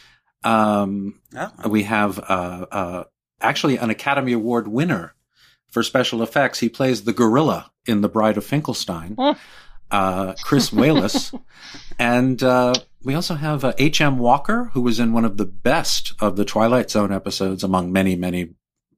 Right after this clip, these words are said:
Speaker 1: film and television appearances. Um, he was the one, do you remember he, uh, unlocks the devil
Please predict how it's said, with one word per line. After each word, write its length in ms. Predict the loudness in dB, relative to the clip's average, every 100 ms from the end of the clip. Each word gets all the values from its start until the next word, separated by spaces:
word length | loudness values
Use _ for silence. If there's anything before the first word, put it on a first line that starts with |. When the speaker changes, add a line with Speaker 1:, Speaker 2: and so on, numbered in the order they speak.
| 2
Speaker 1:
film 220 | 4 4
and 100 | 0
television 400 | 0 0 0 -4
appearances. 640 | -6 -8 -8 -10 -10 -10 -14 -18 -12 -10 0
Um, 600 | 2 4 4 4 2 0 -2 -4 -6 -4 -2
he 140 | 2
was 160 | 2 2
the 80 |
one, 220 | 4 4 4
do 60 |
you 140 | 2 4
remember 220 | 4 4
he, 180 | 4 4
uh, 260 | 4 4 4
unlocks 540 | 4 4 4 4 0 -2
the 120 | 0
devil 480 | 2 0 0 -6